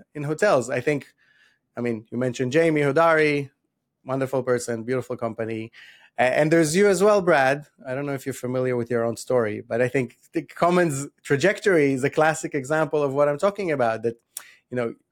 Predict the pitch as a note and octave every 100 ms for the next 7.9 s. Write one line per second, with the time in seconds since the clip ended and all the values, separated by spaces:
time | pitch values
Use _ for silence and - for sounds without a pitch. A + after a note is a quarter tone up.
0 | _ _ F#2+ C#3 - E3+ F3 F3+ D#3 D#3
1 | C#3+ - _ - D#3+ D#3 D3+ C3+ C#3 C3
2 | A2+ - D#3+ D#3 D3 C#3 C3 E3 D3 A#2+
3 | A2 G#2+ C3 C3+ - C#3 C3+ B2+ C3 B2+
4 | - B2 - A2+ G#2 F#2+ A#2 A#2 C3 C3+
5 | A2+ A2+ B2 B2+ B2 B2 B2+ B2+ B2 A2+
6 | C3 C3 C3 B2 - B2 B2 - A#2+ A#2+
7 | A#2+ A#2+ A#2 C3 C#3 C#3 C3+ A#2+